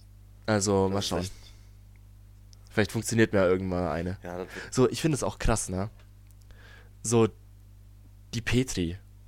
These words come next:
Speaker 1: mit ihrer blauen Partei.
Speaker 2: Ja.
Speaker 1: Die hat ja was bekommen?
Speaker 2: Ja.
Speaker 1: Null Komma drei Prozent der Stimmen oder so.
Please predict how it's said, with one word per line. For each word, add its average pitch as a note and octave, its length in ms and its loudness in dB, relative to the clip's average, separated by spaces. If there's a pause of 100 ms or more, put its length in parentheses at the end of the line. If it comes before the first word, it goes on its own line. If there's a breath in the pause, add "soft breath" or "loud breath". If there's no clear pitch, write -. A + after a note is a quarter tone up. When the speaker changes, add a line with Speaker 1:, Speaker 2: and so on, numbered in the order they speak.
(640)
Speaker 1:
mit A2 260 -2
ihrer A#2 200 8
blauen A2 400 4
Partei. F2+ 480 -4
Speaker 2:
Ja. A2 220 0 (760 soft breath)
Speaker 1:
Die A#2+ 60 2
hat B2 140 2
ja A2 140 6
was A#2 220 2
bekommen? B2 300 0
Speaker 2:
Ja. A2+ 120 2
Speaker 1:
Null A#2+ 240 2
Komma A#2+ 320 -2
drei A2 240 2
Prozent A#2+ 340 -4
der A2+ 60 -2
Stimmen A2+ 340 -2
oder C3+ 180 0
so. C#3 220 -2